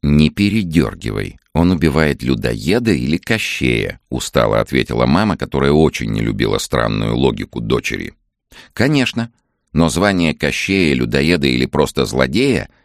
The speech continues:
присваивается владельцу замка только на основании личного суждения героя или услышанных им сплетен от местных крестьян». «Люди знают, что говорят», неуверенно сказала мама.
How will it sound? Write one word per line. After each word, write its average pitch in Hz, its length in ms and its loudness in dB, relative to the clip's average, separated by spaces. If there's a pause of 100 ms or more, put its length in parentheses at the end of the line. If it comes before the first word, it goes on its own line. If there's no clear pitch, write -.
(140)
присваивается 73 760 0
владельцу 67 520 0
замка 98 400 0
только 113 340 0
на 85 120 0
основании 76 440 2
личного 71 400 0
суждения 78 520 0
героя 57 500 0 (320)
или 123 180 2
услышанных 98 640 0
им 80 140 2
сплетен 58 540 -2
от - 140 -4
местных 62 380 -2
крестьян». 60 540 -4 (500)
«Люди 78 420 0
знают, 82 520 0
что - 240 -6
говорят», 55 600 -2 (280)
неуверенно 60 640 2
сказала 53 480 -2
мама. 50 340 -4